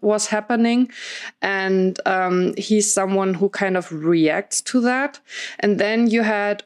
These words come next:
all the things that we, like, touched, um, before that were being turbulent. Plus you had the whole El Ghazi story, which, uh, you, uh, touched upon, uh, earlier. And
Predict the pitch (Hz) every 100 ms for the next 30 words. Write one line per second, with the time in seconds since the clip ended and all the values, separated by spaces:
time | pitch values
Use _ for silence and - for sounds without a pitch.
0 | - 185 214 220 208 214 - 220 233 226
1 | - 202 190 - 202 202 190 - 185 185
2 | - 220 214 - - - 190 190 185 190
3 | - 208 208 214 - 185 190 190 196 170
4 | 180 190 185 180 180 190 196 214 233 247
5 | 262 - - - - 220 226 - 214 202
6 | 196 - 190 190 185 185 180 - 175 170
7 | 156 175 196 214 226 226 - - 220 233
8 | 226 208 208 - - 202 196 185 202 202
9 | 202 - 190 196 202 202 - 196 - 190
10 | 190 190 196 190 - - 190 220 226 226
11 | 226 - - - - 196 202 202 202 196